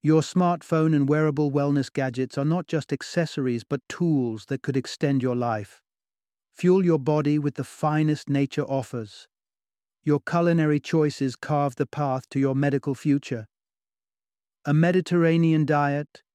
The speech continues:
rich in vegetation and grains, laced with the goodness of wholesome fats, is not just nourishment, but a shield against some of life's most prolific killers, from cancer to heart disease.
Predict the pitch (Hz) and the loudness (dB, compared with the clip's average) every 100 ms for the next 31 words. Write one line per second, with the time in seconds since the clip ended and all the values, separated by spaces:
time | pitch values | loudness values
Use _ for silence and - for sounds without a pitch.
0 | _ 135 175 175 - 165 147 156 160 - | _ 2 2 2 0 0 2 0 -2 -2
1 | 151 156 156 147 139 131 139 135 131 135 | -2 0 -2 0 2 2 0 0 -2 -6
2 | - _ _ _ 143 156 165 - 151 143 | -10 _ _ _ 0 2 0 -2 -4 -2
3 | 127 170 156 160 156 139 120 143 151 147 | 0 0 2 0 0 -6 -4 0 0 0
4 | 139 127 151 135 143 - - _ _ _ | -4 -2 -4 -4 -10 -20 -20 _ _ _
5 | 160 139 180 190 165 160 147 151 151 139 | -2 2 0 0 -2 -2 0 0 2 0
6 | - 127 110 - - _ _ - 143 131 | -2 -6 -6 -12 -20 _ _ -6 -4 -4
7 | - - 202 180 147 127 120 123 139 131 | -6 -2 2 4 2 0 -4 -4 -2 -2
8 | - 156 147 120 135 143 143 - 143 143 | -2 0 0 0 0 2 -2 -2 0 0
9 | - - 143 147 160 - 139 _ - 131 | -2 -2 0 2 2 0 -6 _ -4 -4
10 | 107 92 - - _ _ _ - 135 127 | -4 -10 -18 -20 _ _ _ -6 -4 -2
11 | - 156 151 - 143 143 _ _ - 127 | 0 0 -2 -4 -6 -8 _ _ -6 -4
12 | 120 127 - 127 117 117 113 110 | -2 -4 -2 -4 -2 -4 -6 -12